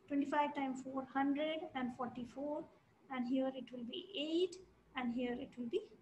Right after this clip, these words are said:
one. So eight times plus one, nine, here fifty-three, so two twenty-four times fifty-three give you two seventy-seven, and that would be our answer. Now see,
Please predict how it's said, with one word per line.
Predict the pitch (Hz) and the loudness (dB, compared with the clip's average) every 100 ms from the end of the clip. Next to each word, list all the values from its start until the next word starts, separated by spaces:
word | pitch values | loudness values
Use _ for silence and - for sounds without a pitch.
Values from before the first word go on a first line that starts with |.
| - | -10
one. | 240 254 226 - _ _ - | -6 -4 -6 -10 _ _ -12
So | - 294 | 0 4
eight | 269 294 311 - - | 4 4 0 -4 -2
times | 269 254 254 247 - - | 0 2 0 -4 -8 -4
plus | 269 254 - | 0 0 0
one, | 262 240 247 | 0 2 2
nine, | 269 285 311 320 330 | 4 4 4 2 0
here | 262 247 240 | 0 -2 -4
fifty-three, | 285 - 330 320 320 330 - - - | -8 -2 -2 0 0 -2 -4 -18 -20
so | - 269 262 | -4 -2 -2
two | 311 320 | -2 0
twenty-four | 311 269 269 262 262 240 | 2 2 2 -2 -2 0
times | 254 247 247 - | 0 0 -2 -4
fifty-three | 269 269 277 254 294 403 - - - - | -6 -4 -6 -4 -2 -2 -2 -20 -20 -6
give | 254 262 | -2 0
you | 247 415 - | 0 -2 -2
two | 262 | -4
seventy-seven, | 247 - 247 240 247 508 - - - - 254 240 240 - - - - | -4 -6 -4 -2 0 -2 -4 -20 -14 -8 -4 -6 -8 -14 -18 -16 -2
and | 262 269 | 2 6
that | 269 262 | 6 4
would | 277 233 | 0 -2
be | 262 247 | 0 0
our | 240 294 523 - - | 2 0 -2 -6 -6
answer. | 240 226 254 - - - _ | -4 -2 -6 -12 -20 -20 _
Now | 370 427 | -2 0
see, | 392 - 415 302 277 | 0 4 4 4 2